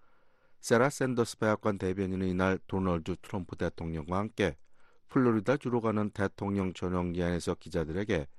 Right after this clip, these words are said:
시리아에서 아이에스가 완전히 제거됐다고 말했습니다. 샌더스 대변인은 패트릭 세누엔 미 국방장관 대행이 트럼프 대통령에게 아이에스에 대해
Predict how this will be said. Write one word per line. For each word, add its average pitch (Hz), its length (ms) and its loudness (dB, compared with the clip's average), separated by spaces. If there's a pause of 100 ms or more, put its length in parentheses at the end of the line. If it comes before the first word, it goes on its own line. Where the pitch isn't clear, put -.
(320)
시리아에서 113 580 2
아이에스가 104 680 0
완전히 90 640 0
제거됐다고 82 680 -2
말했습니다. 95 560 0 (840)
샌더스 123 520 4
대변인은 117 640 0
패트릭 110 420 -4
세누엔 101 520 2
미 95 100 0
국방장관 90 880 -2
대행이 85 460 -2 (400)
트럼프 117 420 0
대통령에게 110 840 0
아이에스에 92 580 0
대해 92 240 2